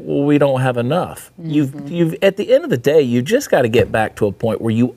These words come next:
Speaker 1: open the economy back up and let people go back to work and live their lives.
Speaker 2: Yeah.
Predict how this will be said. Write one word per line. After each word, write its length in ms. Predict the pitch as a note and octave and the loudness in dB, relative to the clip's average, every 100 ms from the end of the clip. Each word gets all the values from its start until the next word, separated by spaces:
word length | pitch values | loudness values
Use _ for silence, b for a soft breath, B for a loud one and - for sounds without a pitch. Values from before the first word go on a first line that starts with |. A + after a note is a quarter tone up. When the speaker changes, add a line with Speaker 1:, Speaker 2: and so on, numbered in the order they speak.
| - | 2
Speaker 1:
open 480 | C#3+ D#3 - C#3 | 2 2 0 0
the 300 | B2+ B2 B2 | 2 0 2
economy 580 | A2 - C#3 G3+ D#3 G#2 | -2 0 -2 -2 -2 -2
back 340 | F#2+ F#2 F2+ G2+ | -2 -4 -6 -4
up 220 | G2+ - | -4 -2
and 120 | C#3 | -2
let 140 | G#2 - | -2 -2
people 200 | G2+ B2 | -6 -4
go 140 | C3+ | 0
back 260 | B2+ G#2 G2+ | 2 0 0
to 80 | D#3 | -2
work 420 | A2 F#2+ - - B B B | 0 -2 -2 -10 B B B
and 160 | - D#3+ | -2 0
live 260 | A2 G2+ A2 | 2 2 2
their 180 | C3+ | 2
lives. 540 | D#3 G3+ D#3+ - - - | 4 0 -4 -10 -12 -10
Speaker 2:
Yeah. 280 | D3 C#3+ | -4 -4